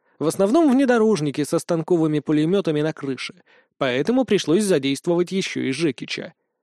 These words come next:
Энергетический для техники, арматурный для ушлепков. "Да сдохни ты уже!" — закричал самоубийца на небольшом внедорожнике без крыши. Этот недоносок попытался меня задавить,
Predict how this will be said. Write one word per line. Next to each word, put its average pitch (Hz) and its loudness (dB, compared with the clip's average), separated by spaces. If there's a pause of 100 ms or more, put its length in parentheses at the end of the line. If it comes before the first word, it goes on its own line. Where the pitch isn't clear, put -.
(340)
Энергетический 220 0
для 123 -4
техники, 233 -2 (200)
арматурный 196 2
для 143 0
ушлепков. - -6 (420)
"Да 330 0
сдохни 320 2
ты 311 2
уже!" — 311 4 (340)
закричал 170 2
самоубийца 160 0
на 180 2
небольшом 180 2
внедорожнике 180 2
без 180 0
крыши. - -4 (540)
Этот 247 2
недоносок 240 2
попытался 214 0
меня 220 2
задавить, 196 0